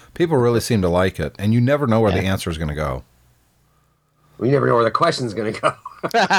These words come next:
Speaker 1: I know where the question's gonna go. I just don't know what the answer is going to be.
Speaker 2: <laughs>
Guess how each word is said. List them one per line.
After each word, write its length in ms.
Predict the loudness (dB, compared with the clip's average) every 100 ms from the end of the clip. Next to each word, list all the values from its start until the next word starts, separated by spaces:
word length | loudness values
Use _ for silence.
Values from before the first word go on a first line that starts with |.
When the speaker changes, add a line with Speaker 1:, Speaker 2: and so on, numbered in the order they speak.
| 0 -4 -4
Speaker 1:
I 160 | -6 -4
know 120 | -2
where 80 | -2
the 80 | -2
question's 360 | -2 -2 0
gonna 200 | 0 0
go. 200 | 0 0
I 100 | 0
just 180 | -2 -2
don't 120 | -2
know 100 | 0
what 120 | 0
the 140 | 0 -2
answer 220 | -2 -4
is 80 | -2
going 200 | -2 0
to 140 | -2
be. 340 | 0 0 -2
Speaker 2:
<laughs> 40 | -4